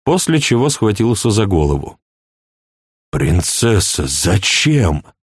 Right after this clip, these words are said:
Там полсотни врагов! Этой твари и одной пули хватило бы! Тем более столько дырок! Скоро и так помрёт от потери крови!» Рэй взял перевязь со шпагой новобрачного,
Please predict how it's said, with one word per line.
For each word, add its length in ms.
Там 340
полсотни 880
врагов! 840
Этой 280
твари 320
и 100
одной 480
пули 360
хватило 640
бы! 240
Тем 200
более 260
столько 580
дырок! 600
Скоро 380
и 40
так 340
помрёт 420
от 160
потери 400
крови!» 440
Рэй 280
взял 340
перевязь 440
со 140
шпагой 420
новобрачного, 880